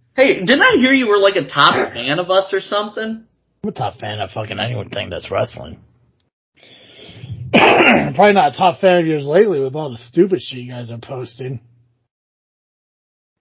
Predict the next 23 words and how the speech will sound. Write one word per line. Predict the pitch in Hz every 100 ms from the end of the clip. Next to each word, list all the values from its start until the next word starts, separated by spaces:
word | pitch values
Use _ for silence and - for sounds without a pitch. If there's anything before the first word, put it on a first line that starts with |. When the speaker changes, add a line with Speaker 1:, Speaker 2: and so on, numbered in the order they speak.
| -
Speaker 1:
A | 269
stupid | - - - 254 285 370
shit? | - 381 403 403
No, | 294 170
we | 202
never | 392 392 165 -
post | 139 123
stupid | - 113 107 98
shit. | - 104 95 -
Speaker 2:
Rumor, | 170 214 233 208 170
major | 165 190 214 170 190
name | 190 196 202 180
may | 180 185
be | 165 185
at | 180
R | 165 180
P | 180 180
W | 156 185 175 151
Kicks | - 180 175 175
on | 160
sixty-six | - 185 175 165 131 - 185 147
with | 165
the | 143